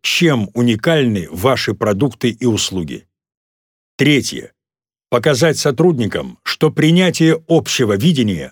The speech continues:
служит их долгосрочным интересам. Четвертое. Быть оптимистичным,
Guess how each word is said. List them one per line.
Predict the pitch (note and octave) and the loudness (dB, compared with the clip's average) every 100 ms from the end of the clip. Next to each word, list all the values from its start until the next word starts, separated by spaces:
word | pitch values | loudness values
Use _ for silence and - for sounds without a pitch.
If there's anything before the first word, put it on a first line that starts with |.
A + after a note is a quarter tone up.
| - | -8
служит | - D3 G#3 D#3+ F3+ - - | -4 2 2 4 0 -2 0
их | F#3+ G#3 - | 2 2 0
долгосрочным | A#2 D3 C3 - - E3 - - D3 B2 | 0 2 2 0 2 0 0 0 0 0
интересам. | C3 B2 A#2 G#2 - - - _ _ _ _ _ _ _ _ | -2 0 0 0 -4 -10 -16 _ _ _ _ _ _ _ _
Четвертое. | - D#3+ C#3 D3+ G2 E2 B1+ A1+ _ _ _ _ - | -2 0 2 0 0 -4 -8 -12 _ _ _ _ -10
Быть | E2+ F3 E3+ - | 0 2 0 -2
оптимистичным, | D3 - C3+ B2+ A#2 - F3 - G#2+ D2+ | -4 -2 0 0 0 0 -2 -2 -6 -8